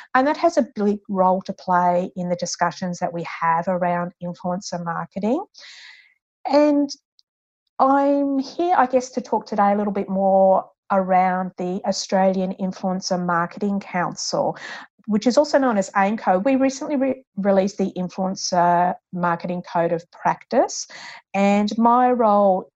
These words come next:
at aimco is as the co-deputy chair. So I've had the privilege of working with the guiding council of aimco for many months now, and to see the launch of the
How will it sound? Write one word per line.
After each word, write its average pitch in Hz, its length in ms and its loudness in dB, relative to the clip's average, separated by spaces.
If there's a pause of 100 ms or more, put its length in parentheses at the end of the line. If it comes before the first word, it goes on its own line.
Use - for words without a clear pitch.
at 196 120 4
aimco 190 540 2
is 190 320 -6
as 175 220 -4
the 180 100 -6
co-deputy 175 800 -4
chair. 190 520 0
So 185 420 -2 (480)
I've 185 500 2 (440)
had 190 200 -4
the 180 60 0
privilege 190 680 -2
of 175 180 0
working 180 600 -2
with 180 240 -6
the 170 80 -8
guiding 170 360 0
council 180 800 -4
of 170 140 0
aimco 175 640 -2
for 175 400 0 (400)
many 202 280 0
months 180 440 -6
now, 180 460 -2
and 190 360 -4
to 185 240 -2
see 185 300 -4
the 180 120 0
launch 175 400 -4
of 170 140 -6
the 170 180 -4